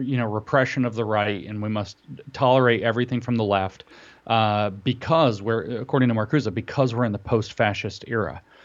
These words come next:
And so every day, according to Marcuse, in the post-fascist era is one of clear and present danger where this form of repression is necessary.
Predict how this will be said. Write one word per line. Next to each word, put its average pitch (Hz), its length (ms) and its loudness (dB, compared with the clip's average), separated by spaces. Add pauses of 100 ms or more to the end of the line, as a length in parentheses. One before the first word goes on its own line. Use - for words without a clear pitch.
(220)
And 120 160 2
so 110 420 2
every 131 320 4
day, 110 460 0
according 113 320 -4
to 104 60 -2
Marcuse, 101 600 -2
in 117 160 0
the 113 60 2
post-fascist 107 680 0
era 104 340 -2
is 117 200 0
one 110 160 2
of 98 120 -2
clear 110 220 4
and 101 120 2
present 101 300 0
danger 113 360 4
where 98 180 -2
this 101 180 -2
form - 480 0
of 98 100 -2
repression 104 460 0
is 98 140 -6
necessary. 135 580 0